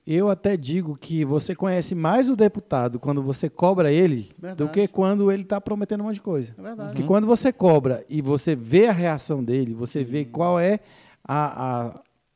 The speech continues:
Speaker 1: a sintonia entre o que ele falava e o que ele tá fazendo,
Speaker 2: Sim.
Speaker 1: aí
Speaker 2: É
Speaker 1: você
Speaker 2: verdade.
Speaker 1: consegue fazer um paralelo melhor e
Speaker 2: E eu tenho
Speaker 1: descobrir
Speaker 2: uma
Speaker 1: quem é
Speaker 2: preocupação
Speaker 1: quem.
Speaker 2: muito grande com essa coerência.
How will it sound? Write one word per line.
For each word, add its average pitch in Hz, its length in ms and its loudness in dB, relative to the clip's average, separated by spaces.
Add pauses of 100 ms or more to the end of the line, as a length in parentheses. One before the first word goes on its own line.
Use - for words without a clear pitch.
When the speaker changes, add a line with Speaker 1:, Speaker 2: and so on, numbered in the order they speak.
(200)
Speaker 1:
a 113 100 -6
sintonia 165 640 2
entre 147 160 0
o 135 60 -6
que - 100 -4
ele 180 140 0
falava 147 480 -2
e 135 40 -2
o 131 100 -4
que 139 120 -10
ele 143 120 -8
tá 131 100 -8
fazendo, 131 520 -4
Speaker 2:
Sim. 135 100 -18 (380)
Speaker 1:
aí 127 100 -8
Speaker 2:
É - 20 -4
Speaker 1:
você 127 120 -6
Speaker 2:
verdade. 208 100 -6
Speaker 1:
consegue 180 260 -4
fazer 165 220 0
um 160 100 -2
paralelo 143 500 0
melhor 185 300 0
e 226 60 0
Speaker 2:
E - 40 0
eu 202 120 0
tenho - 0 -
Speaker 1:
descobrir 170 100 -2
Speaker 2:
uma 175 60 4
Speaker 1:
quem 196 140 0
é - 20 0
Speaker 2:
preocupação 202 240 0
Speaker 1:
quem. 196 80 -2
Speaker 2:
muito 214 180 -8
grande 185 300 -8
com 196 80 -12
essa 185 180 -16
coerência. 139 580 -14